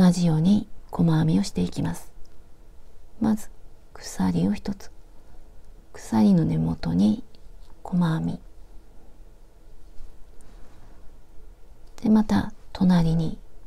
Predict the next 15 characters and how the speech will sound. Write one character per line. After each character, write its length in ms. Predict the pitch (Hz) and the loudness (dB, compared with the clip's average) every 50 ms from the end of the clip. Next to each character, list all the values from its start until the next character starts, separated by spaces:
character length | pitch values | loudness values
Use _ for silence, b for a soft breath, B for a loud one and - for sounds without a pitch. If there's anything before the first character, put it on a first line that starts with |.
| - - - | -12 -12 -8
細 200 | - - 170 165 | -4 0 2 2
編 240 | 160 156 156 165 | 2 2 2 2
み、 180 | 185 196 202 202 - - - - - - - - - - - - - - - - - - - - - - - - - - - - - - - - - - - - - - - - - - - - - - - - - - - - - - - - - - - - - - | 2 0 0 -2 -6 -12 -14 -16 -14 -14 -14 -12 -12 -10 -8 -8 -8 -8 -10 -10 -12 -14 -14 -14 -16 -16 -14 -12 -12 -10 -8 -10 -10 -10 -12 -14 -12 -12 -12 -12 -12 -10 -10 -10 -10 -10 -10 -8 -8 -8 -8 -6 -6 -8 -8 -6 -6 -6 -6 -8 -8 -8 -6 -6 -6 -6
で、 80 | - - - | -4 -2 0
こ 140 | - 226 226 | 2 4 6
の 80 | - | 6
ま 160 | 208 208 202 | 8 8 6
ま 200 | 196 196 180 185 - - - - - | 6 4 2 0 -4 -8 -10 -10 -8
一 260 | - - - - 190 | -6 -2 0 0 0
つ 160 | 185 - - | 0 2 4
に 240 | 180 202 208 - - - | 4 4 4 4 2 -4
一 280 | - - - - 180 | -6 -4 0 0 0
つ 180 | 180 - - 165 | 0 0 0 2
の 220 | 180 208 214 214 - - - - | 4 4 2 2 0 -6 -14 -10
細 200 | - - 175 175 | -4 0 4 4